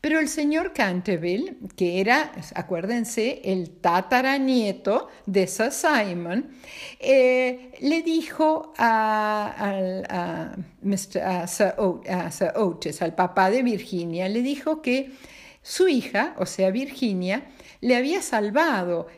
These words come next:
el alma a su ancestro, o sea, a su tatarabuelo. Entonces, las joyas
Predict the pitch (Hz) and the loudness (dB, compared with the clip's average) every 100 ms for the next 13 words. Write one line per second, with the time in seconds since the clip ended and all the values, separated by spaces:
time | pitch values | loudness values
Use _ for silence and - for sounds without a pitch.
0 | - 214 196 202 214 202 196 202 185 277 | -6 -2 2 2 2 2 0 -2 -2 -2
1 | 320 - _ 214 202 190 269 - - 226 | -6 -16 _ 0 0 0 -2 -6 -4 0
2 | 196 285 247 - 185 - - 175 165 - | 2 2 2 2 2 0 -6 -4 -4 -6
3 | - - - 185 - 190 190 247 202 190 | -14 -20 -6 -4 0 2 2 2 -2 -6
4 | - 196 208 - 202 190 190 220 254 262 | -4 -4 -4 0 2 2 2 2 4 2
5 | 185 190 170 170 170 - - - 392 320 | 2 0 0 -4 -6 -10 -12 -6 -4 0
6 | 240 202 190 - 233 240 - 302 359 - | 0 0 -2 -4 -4 -6 -6 -4 -4 -2
7 | 185 175 185 190 - | 0 0 -2 -6 -8